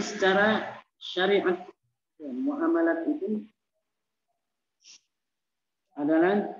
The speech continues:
mencakup seperti yang tadi disebutkan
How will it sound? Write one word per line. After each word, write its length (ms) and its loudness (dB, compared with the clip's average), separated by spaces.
mencakup 800 0
seperti 560 2
yang 160 6
tadi 240 6
disebutkan 720 0